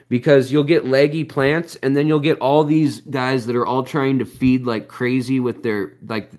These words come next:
I should cut this, with these tap feeders. And really, the happiest guy, even though he doesn't have light, the most red guy I have in this tank probably,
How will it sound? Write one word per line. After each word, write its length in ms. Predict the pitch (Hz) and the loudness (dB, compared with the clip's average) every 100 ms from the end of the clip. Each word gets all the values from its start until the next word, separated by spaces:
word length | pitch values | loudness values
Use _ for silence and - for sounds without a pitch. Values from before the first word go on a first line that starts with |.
| - | -8
I 160 | 110 | -6
should 200 | 110 110 | -6 -8
cut 280 | 101 117 120 | -4 -4 -2
this, 300 | 127 131 - - - - _ | -2 -4 -6 -20 -20 -20 _
with 200 | 120 120 | -4 0
these 220 | 127 110 | 0 0
tap 380 | - 123 123 - | -2 -2 -2 -6
feeders. 580 | - 131 135 147 151 151 - - _ _ | -4 -2 2 2 0 -4 -20 -20 _ _
And 360 | 139 135 139 135 | -2 0 -2 -4
really, 680 | 131 165 208 143 123 135 - _ _ _ _ | 2 4 6 4 2 -2 -8 _ _ _ _
the 140 | 123 123 | -4 -2
happiest 580 | 160 175 175 160 123 | 2 2 2 0 0
guy, 300 | 113 143 143 | 0 4 4
even 340 | 135 - 143 151 | 2 0 -4 0
though 80 | 143 | 2
he 40 | |
doesn't 220 | 139 131 | 2 0
have 160 | 131 117 | -4 -4
light, 480 | 101 131 120 101 - | -4 -2 -2 -2 -6
the 80 | |
most 240 | 117 123 113 | -2 -2 -2
red 380 | 113 123 135 120 | -2 0 0 -2
guy 240 | 123 127 | 0 0
I 60 | 113 | 0
have 260 | 123 131 | 0 0
in 180 | 131 147 | 0 0
this 240 | 135 101 | -2 -2
tank 300 | - 101 95 | -6 -8 -8
probably, 500 | - 95 92 92 104 | -8 -8 -6 -4 -4